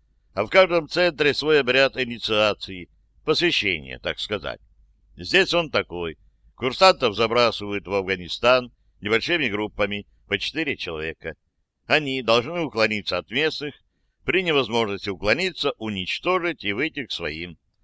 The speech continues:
на контрольную точку на границе. Сейчас как раз время выпуска. Что? Кто разрешил? Ваше высокоблагородие, их уже наказывали за это, и не раз наказывали.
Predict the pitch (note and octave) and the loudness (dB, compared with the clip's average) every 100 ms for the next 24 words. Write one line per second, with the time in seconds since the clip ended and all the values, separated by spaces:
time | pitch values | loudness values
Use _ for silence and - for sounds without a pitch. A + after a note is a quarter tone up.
0 | - G2+ G#2+ A#2+ A#2+ G#2+ F2+ F2 E3 - | -6 -2 0 -2 0 -2 -2 0 0 0
1 | D3 C#3 B2 F2+ D2 D2 - D#2+ D#2 _ | -6 -4 -4 -4 -6 -14 -10 -10 -12 _
2 | _ _ _ - A#2 A2 F3+ - G2+ D#3 | _ _ _ -2 0 4 2 2 -4 0
3 | D#3+ - G#2+ C#3 F#2 E2+ E2 D#2+ - E2+ | 0 2 0 0 -4 -6 -8 -10 -4 -4
4 | D#2+ _ _ _ _ _ _ _ _ _ | -4 _ _ _ _ _ _ _ _ _
5 | - - - A2 C3+ D#3+ E3 C#3+ _ _ | -14 -12 -6 2 6 6 6 2 _ _
6 | _ _ _ - - - E3 E3+ D#3 D3 | _ _ _ -18 -4 4 8 8 8 4
7 | A#2+ B2 A#2 F#2 D#2 A1+ _ _ _ _ | 2 -2 -2 -6 -8 -12 _ _ _ _
8 | _ _ _ _ - C#2+ G2+ G#2+ G2 G2+ | _ _ _ _ -10 2 6 6 4 -4
9 | G2 G#2 G2 F#2+ G2 F#2+ F2+ D2+ D#2+ D#2 | -6 -6 -4 -2 0 0 -2 -6 -8 -10
10 | _ _ - B2 B2+ B2 B2+ C#3 C#3 A2+ | _ _ -2 -2 0 0 2 0 -2 2
11 | A2+ B2 A2 A#2+ A#2 A2+ A2+ G#2+ G#2 G2+ | 4 4 2 -2 -2 -2 -2 -2 -2 -2
12 | - _ _ F2+ A#2 C#3 A2+ A#2 A2+ A#2 | -4 _ _ -4 -2 2 6 6 4 -2
13 | G#2+ A2 A2 F#2+ G2 G2 | -2 -2 -2 -4 -8 -8